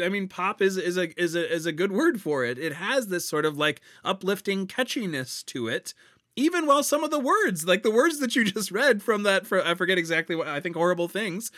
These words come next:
are like, ho-, they're horrible things. Like, it's, it's sad that these are happening, but it's couched in these, in this really uplifting music, in this kind of, um, uh, driving beat, in this tone that, again, is sort of like a mixture of pop and punk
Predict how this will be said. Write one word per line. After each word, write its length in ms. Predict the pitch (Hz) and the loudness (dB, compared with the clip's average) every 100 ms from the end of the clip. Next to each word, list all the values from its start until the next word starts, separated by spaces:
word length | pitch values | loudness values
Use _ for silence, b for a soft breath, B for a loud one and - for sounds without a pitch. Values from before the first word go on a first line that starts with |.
| B B - | B B 4
are 180 | 185 | 6
like, 280 | 196 190 190 B B B | 6 4 2 B B B
ho-, 160 | - 247 | -2 -2
they're 320 | 269 262 494 | 0 0 2
horrible 360 | 370 302 494 508 | 4 6 6 4
things. 480 | - - 440 202 175 | 2 -8 -6 -6 -2
Like, 140 | 247 | 0
it's, 220 | 285 - 269 | 0 2 2
it's 200 | 311 - | 2 0
sad 360 | 262 277 262 | -2 0 0
that 100 | 180 | -2
these 200 | 190 190 | -2 -2
are 60 | 180 | 0
happening, 400 | 185 269 190 165 | -2 -2 -2 2
but 140 | 165 | 4
it's 160 | 160 - | 4 0
couched 480 | - 247 240 - - | -4 2 2 0 -4
in 240 | 175 165 | -4 -2
these, 360 | 151 143 143 - B B | 0 0 0 -4 B B
in 120 | 156 | -4
this 240 | 147 135 - | -2 -2 2
really 340 | 156 185 160 | 4 6 6
uplifting 600 | 127 - 180 190 175 170 | 2 -2 -2 0 -2 -2
music, 480 | 160 214 196 208 - | 0 0 2 2 0
in 160 | - 143 | -4 -4
this 160 | 131 | -6
kind 240 | - 160 151 | -4 -4 -2
of, 180 | 135 131 | -2 -4
um, 340 | 139 127 123 120 B B 127 | -4 -4 -4 -10 B B -2
uh, 180 | 131 | 0
driving 600 | 120 135 160 180 165 151 139 | 0 0 2 2 2 -2 -2
beat, 460 | 180 226 226 - B B | -2 -2 -2 -10 B B
in 140 | 165 165 | -6 0
this 240 | 147 - | 0 0
tone 640 | - - 175 226 247 262 202 | -6 -4 0 2 2 0 0
that, 160 | 160 | 2
again, 340 | 147 165 185 185 | 2 2 2 2
is 160 | 160 | 0
sort 220 | - 190 | 2 2
of 100 | 170 | 2
like 160 | 165 160 | 2 0
a 60 | 160 | 0
mixture 380 | 180 - 151 | -2 -2 -2
of 120 | 147 - | -2 -4
pop 340 | - 160 175 | -2 0 0
and 140 | 156 | -4
punk 400 | 147 175 170 185 | -2 -2 -2 -4